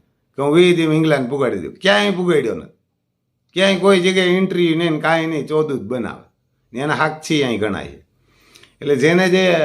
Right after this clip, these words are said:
ફરિયાદ ફરિયાદ કે જે કાંઈ કરવું હોય ને, એ બધાયના રોલ જ કરે અને સત્તર તારીખે તમે તૈયાર જ રહેજો. કોઈને પૈસા દીએ નહીં. તમે કોઈને આ પાડીને બેઠા હોય કે, "ભાઈ, અમારે વાં દેવાના હે કે હગાવાલાને," એટલે આ દેહે નહીં, હું તમને ગેરંટી આપું.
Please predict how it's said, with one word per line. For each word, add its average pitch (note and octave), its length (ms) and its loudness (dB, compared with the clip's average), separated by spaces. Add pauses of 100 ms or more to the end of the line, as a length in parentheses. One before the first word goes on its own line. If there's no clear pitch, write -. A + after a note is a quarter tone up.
(260)
ફરિયાદ F3 340 2
ફરિયાદ F3 280 0
કે D#3+ 140 -4
જે F3 180 2
કાંઈ F3 200 -2
કરવું F#3+ 300 2
હોય F#3 100 0
ને, E3+ 140 0
એ E3 140 0
બધાયના E3 560 2
રોલ E3+ 320 4
જ - 140 -6
કરે F#3 340 0 (500)
અને C3 160 -10
સત્તર F3 320 -2
તારીખે E3+ 420 0
તમે E3 220 -2
તૈયાર E3+ 380 4
જ C3 100 -4
રહેજો. D#3 280 0
કોઈને F3+ 520 0
પૈસા E3 420 0
દીએ E3 360 2
નહીં. F3+ 300 0 (260)
તમે C#3+ 220 -6
કોઈને D3 240 -2
આ C3+ 200 0
પાડીને D3 360 -2
બેઠા D#3 280 0
હોય C3 200 0
કે, B2+ 100 -8
"ભાઈ, C3+ 140 -4
અમારે C3+ 300 -2
વાં B2+ 180 -4
દેવાના C3+ 500 0
હે B2+ 60 -6
કે G#2+ 100 -12
હગાવાલાને," A#2 640 -2 (300)
એટલે B2+ 140 -6
આ C3 40 -4
દેહે D#3+ 420 0
નહીં, D#3 260 -2
હું D#3 120 -2
તમને A#2+ 220 -4
ગેરંટી F#2+ 440 -8
આપું. - 280 -20